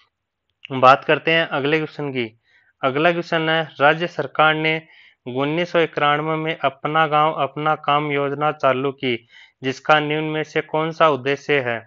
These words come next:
ऑप्शन ए है गांव के विकास हेतु सामुदायिक परिसंपत्तियों का निर्माण,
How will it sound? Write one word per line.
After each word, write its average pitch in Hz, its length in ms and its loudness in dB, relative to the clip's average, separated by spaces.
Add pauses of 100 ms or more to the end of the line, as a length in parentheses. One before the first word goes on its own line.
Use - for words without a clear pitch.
(420)
ऑप्शन 147 500 0
ए 143 100 0
है 143 220 2
गांव 131 300 2
के 156 220 -2
विकास 156 460 0
हेतु 143 420 -2
सामुदायिक 131 840 0
परिसंपत्तियों 143 800 -2
का 147 160 0
निर्माण, 143 500 -2